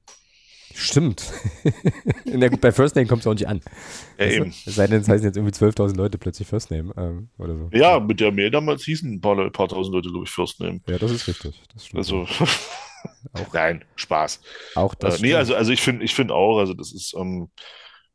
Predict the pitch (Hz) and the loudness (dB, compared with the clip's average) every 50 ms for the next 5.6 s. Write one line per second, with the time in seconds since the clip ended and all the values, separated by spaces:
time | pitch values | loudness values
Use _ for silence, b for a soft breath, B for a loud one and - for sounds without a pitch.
0 | _ _ _ - 95 95 - - - - 104 85 95 92 - 101 98 98 87 92 | _ _ _ -6 -6 -6 -4 -6 -2 -2 0 0 0 -2 -2 -2 -2 -2 0 0
1 | 90 98 95 85 85 85 82 95 - - 104 92 82 90 87 90 92 87 92 90 | 0 0 2 0 0 0 -2 -4 -6 -4 -4 -4 -2 0 2 2 0 0 -2 -4
2 | 87 82 - - _ - 76 82 82 90 80 73 90 - 78 78 73 73 - - | -4 -4 -4 -6 _ -8 -8 -6 -6 -6 -6 -6 -6 -8 -6 -6 -6 -6 -8 -8
3 | - 92 92 95 90 85 76 80 78 78 - 80 82 80 78 80 78 78 78 - | -6 -6 -6 -4 -6 -6 -8 -10 -10 -12 -12 -12 -12 -12 -12 -12 -14 -14 -16 -18
4 | _ _ _ _ - B B B B B B B B B B _ - - - 87 | _ _ _ _ -12 B B B B B B B B B B _ -4 -4 -2 0
5 | 90 85 80 82 90 98 98 92 82 82 80 | 0 0 0 2 2 2 2 2 0 -4 -8